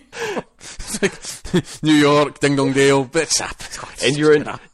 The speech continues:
Speaker 2: the ca-, like, the camera, like, pans in or something, and you're in the pres-, uh, you're in a, um, you're the,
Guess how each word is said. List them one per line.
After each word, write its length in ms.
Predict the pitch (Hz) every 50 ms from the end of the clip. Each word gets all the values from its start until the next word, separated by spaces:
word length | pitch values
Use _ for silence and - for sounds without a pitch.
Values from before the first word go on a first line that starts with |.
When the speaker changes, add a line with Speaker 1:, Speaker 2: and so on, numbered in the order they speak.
| _ -
Speaker 2:
the 180 | - - - 135
ca-, 240 | 131 - 160 - -
like, 160 | - 123 127
the 80 | 127 120
camera, 240 | - 147 135 131 123
like, 160 | 120 92 -
pans 320 | - 131 113 113 110 110 110
in 80 | 117
or 120 | 113 113 113
something, 420 | - 113 104 101 113 110 107 101 107
and 200 | 107 104 104 104 _ _ _ - _ -
you're 160 | 113 120 117
in 160 | 123 135 131
the 320 | 127 123 120 113 110 107 _ _ _ _ _
pres-, 360 | - 143 135 123 117 113 - - _ _ -
uh, 200 | - 110 113 110
you're 220 | 101 76 107 123
in 60 | 120
a, 160 | 117 113 110 107 - 98 101 101
um, 180 | 101 101 101 _ _ _ _ _ _ - - 156 160 160 _ _ _ _ _ _ _ _ _ _ _ _ _ _ _ _ _ _ -
you're 100 | 107 104
the, 160 | 107 - -